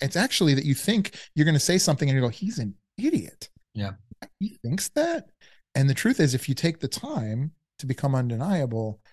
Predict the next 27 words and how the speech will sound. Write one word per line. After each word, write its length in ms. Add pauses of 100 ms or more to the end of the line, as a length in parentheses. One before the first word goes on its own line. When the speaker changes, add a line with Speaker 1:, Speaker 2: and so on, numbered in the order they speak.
(180)
Speaker 1:
then 540 (100)
nobody 240
will 100
deny 260
you. 100
Nobody's 400
ever 320
been, 500 (320)
um, 260
stage, 540
nobody's 300
ever 120
had 160
stage 300
fright 320
in 160
a, 160 (160)
in 140
a, 160
in 100
a 40
theater 280
with 140
a 20
fire 400
in 60
it. 120